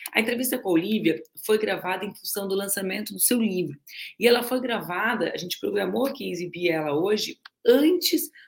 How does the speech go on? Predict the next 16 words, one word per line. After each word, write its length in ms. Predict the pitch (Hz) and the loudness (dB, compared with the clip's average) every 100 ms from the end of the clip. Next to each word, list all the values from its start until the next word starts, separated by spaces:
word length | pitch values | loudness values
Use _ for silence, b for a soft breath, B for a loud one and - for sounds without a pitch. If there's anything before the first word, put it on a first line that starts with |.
| B | B
do 140 | 202 226 | 0 0
episódio 680 | 233 214 180 175 190 196 | 0 -4 -2 0 0 0
da 120 | 196 | -2
violência 560 | 185 196 185 214 220 233 | -2 -2 2 2 2 -2
policial 680 | - 214 208 - 175 165 - 196 | -4 -2 0 2 4 2 -2 -6
no 80 | |
estado 380 | 190 - 180 170 | -6 -2 0 2
da 140 | 175 175 | 0 0
Bahia. 400 | - 151 123 - B B - | 0 -2 -4 -8 B B -2
Por 140 | 214 | 6
essa 340 | 214 294 - 294 | 8 8 4 0
razão, 580 | 180 160 160 165 202 - - | -2 -2 0 0 -2 -8 -4
a 80 | 185 | 2
Olívia 420 | 180 208 226 233 - | 2 2 -4 -6 -6
não 360 | 214 269 370 | 0 0 0
comentou 760 | - 349 330 330 247 220 220 | 0 0 0 -2 4 4 4